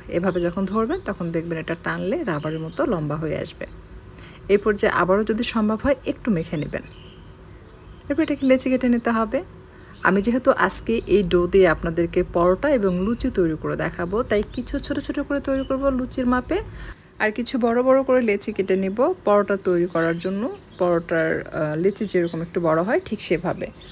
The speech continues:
তো আমি এটাকে একটু টেনে টেনে মেখে নিয়েছি, আপনারা দেখতে পাচ্ছেন। তো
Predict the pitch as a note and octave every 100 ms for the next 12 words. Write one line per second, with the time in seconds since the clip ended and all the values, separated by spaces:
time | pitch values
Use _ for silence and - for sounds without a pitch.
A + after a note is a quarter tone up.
0 | - - - - E3+ F3+ F#3+ F#3+ G3 G3+
1 | - A#3 A3+ A3+ A#3+ G#3 G3+ F#3+ F#3+ A3
2 | F3+ D#3+ - D3+ E3 D#3+ D#3+ - E3+ D#3+
3 | - D4+ - - - - - - - -
4 | - - - - -